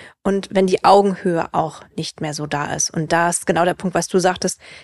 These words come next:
wenn die Frau halt das Gefühl hat, sie hat ein drittes Kind zu Hause, dann gerät sie halt auch da schnell in diesen Meckermodus zu sagen, "Und nur so halbwegs auch du räumst deinen Teller jetzt bitte mit ab, ne, und ich erinnere dich noch mal daran, dass du bitte das und das machst.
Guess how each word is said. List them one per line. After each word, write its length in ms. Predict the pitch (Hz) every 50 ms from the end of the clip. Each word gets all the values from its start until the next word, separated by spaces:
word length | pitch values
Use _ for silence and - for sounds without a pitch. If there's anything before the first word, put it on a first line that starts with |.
| _ _
wenn 120 | - 175
die 120 | 175 175 170
Frau 320 | - - - 190 220 240
halt 160 | 247 208 -
das 140 | 180 - -
Gefühl 340 | - - - - 233 233 -
hat, 180 | 208 185 - -
sie 120 | - 180
hat 200 | 202 185 - _
ein 100 | 180 170
drittes 360 | - 185 185 - - 165 -
Kind 220 | - - 254 302 339
zu 160 | - 190 185
Hause, 420 | 180 165 170 170 170 196 240 320 - _ - - - - - - _ _ _ _ _ _ _ _ _ _ _ -
dann 260 | 190 175 175 175 -
gerät 280 | - - 165 170 170 -
sie 120 | - 180
halt 140 | 180 185 -
auch 100 | 170 -
da 160 | - 170 160
schnell 180 | - - 175 165
in 40 | 165
diesen 180 | 165 170 175
Meckermodus 720 | 196 247 - - 214 180 165 160 156 160 160 - - -
zu 120 | - - 180
sagen, 240 | - 160 160 156 -
"Und 160 | - 175 - - - - -
nur 180 | 214 226 220 226
so 160 | 214 208 -
halbwegs 280 | 214 - 190 185 -
auch 220 | - 175 165 - - - _
du 160 | - 240 302
räumst 480 | 339 - - 285 277 277 285 - - -
deinen 220 | 254 254 254 262
Teller 300 | - - 269 254 254 254
jetzt 400 | 247 240 240 240 - - - -
bitte 240 | - 247 - - 269
mit 220 | 233 220 233 - -
ab, 260 | 220 226 - - - - - - - - - - -
ne, 160 | 202 226 233
und 320 | - 185 190 175 180 - - _ _ - - _ _ _ _ _ _
ich 140 | - - -
erinnere 260 | 170 - - 214 226
dich 200 | 202 208 - -
noch 200 | 196 190 - -
mal 140 | 185 165 151
daran, 500 | 147 180 190 214 214 214 226 220 226 220
dass 200 | - 170 - -
du 100 | - 170
bitte 320 | 165 180 170 - 170 160 170
das 220 | - 151 147 -
und 140 | 156 151 -
das 220 | 262 - - -
machst. 320 | - 254 - - - -